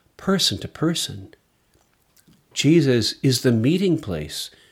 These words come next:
between the human and divine. Jesus becomes the temple from which he refused to cast himself down. And he becomes in his death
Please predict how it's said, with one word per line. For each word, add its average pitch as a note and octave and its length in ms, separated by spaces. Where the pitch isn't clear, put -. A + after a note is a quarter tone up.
between A2 400
the G2+ 80
human F#2+ 640
and F#2 140
divine. F#2 680
Jesus A2 340
becomes G#2+ 640
the - 100
temple - 600
from A#2+ 160
which B2+ 220
he B2+ 80
refused C3+ 720
to G#2 80
cast - 420
himself G2 460
down. G2 520
And C3 140
he D3 80
becomes F3+ 640
in D3 160
his C3 240
death A2 420